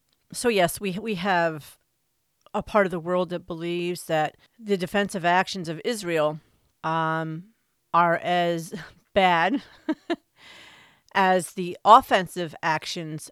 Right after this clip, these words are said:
of Hamas on October seventh, that both are equally unjustified. But, um,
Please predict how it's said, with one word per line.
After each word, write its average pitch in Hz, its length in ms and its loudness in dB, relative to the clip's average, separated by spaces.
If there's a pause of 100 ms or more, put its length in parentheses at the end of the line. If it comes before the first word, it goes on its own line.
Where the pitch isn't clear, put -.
of 165 340 2 (240)
Hamas 165 640 -4 (640)
on 160 120 -4
October 151 380 -6
seventh, - 580 -14 (140)
that 190 200 -2
both 196 260 4
are 185 220 -2
equally 180 420 -6
unjustified. 160 1000 -8 (880)
But, 185 200 0
um, 175 380 -2